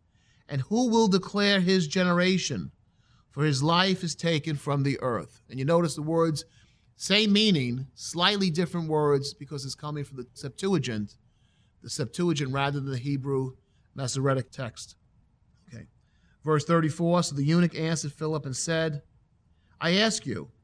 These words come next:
of whom does the prophet say this? Of himself or of some other man?'" That's a question in Judaism today, right? Isaiah fifty-three,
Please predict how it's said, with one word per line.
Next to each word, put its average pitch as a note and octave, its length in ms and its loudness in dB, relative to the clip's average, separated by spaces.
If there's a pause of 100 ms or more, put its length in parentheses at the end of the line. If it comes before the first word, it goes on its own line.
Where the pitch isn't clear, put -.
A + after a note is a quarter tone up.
(220)
of C#3+ 160 -8
whom D4 340 0
does G3 400 4
the D#3+ 80 -2
prophet E3 500 -2
say D3 580 -2 (220)
this? - 480 -10 (520)
Of C#3+ 140 -2
himself F3 800 0 (540)
or D3+ 180 2
of D#3 160 4
some C#3+ 280 0
other C3 180 -2
man?'" G#2+ 380 -6 (800)
That's A3 260 0
a G#3 60 0
question F#3+ 480 -2
in C#3+ 80 0
Judaism C3+ 560 -2
today, C#3+ 400 -4
right? C3 340 -4 (480)
Isaiah D3 420 2
fifty-three, F3+ 760 -4